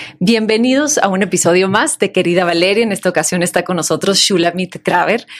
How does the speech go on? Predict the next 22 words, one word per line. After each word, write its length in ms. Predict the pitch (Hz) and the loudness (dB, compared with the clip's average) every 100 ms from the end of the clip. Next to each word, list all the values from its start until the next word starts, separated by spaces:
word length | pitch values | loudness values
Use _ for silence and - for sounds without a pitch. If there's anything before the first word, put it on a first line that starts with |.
| - - | -20 -4
psicóloga 560 | - - 208 220 208 | -4 0 2 2 0
clínica 400 | - 175 175 180 | 0 0 0 -2
y 60 | 202 | -2
terapeuta 500 | 170 156 170 170 208 | 0 0 0 0 0
de 100 | 175 | 0
pareja 480 | - 147 151 175 190 | 0 -4 -2 -4 -4
y 140 | - 226 | -2 -2
familiar 560 | 233 226 214 175 185 - | 0 0 2 0 -2 -4
con 140 | 175 | -6
más 180 | 170 170 | -4 -2
de 80 | 190 | -2
treinta 480 | 190 175 175 - 175 | -2 -2 -2 -2 -2
y 140 | 180 | 0
ocho, 280 | 214 214 214 _ | -2 -2 -8 _
treinta 380 | - 190 185 190 | -2 -2 2 2
y 80 | 190 | 2
ocho, 280 | 233 277 247 | 0 -2 -2
perdón, 480 | 175 185 220 - _ | 0 0 0 -4 _
años 380 | 180 196 196 175 | -6 -4 -6 -6
de 80 | 151 | -6
experiencia 720 | - - 156 165 170 175 170 | -6 -2 0 0 -2 -4 -2
clínica. 480 | 170 151 - - | -2 -2 -6 -14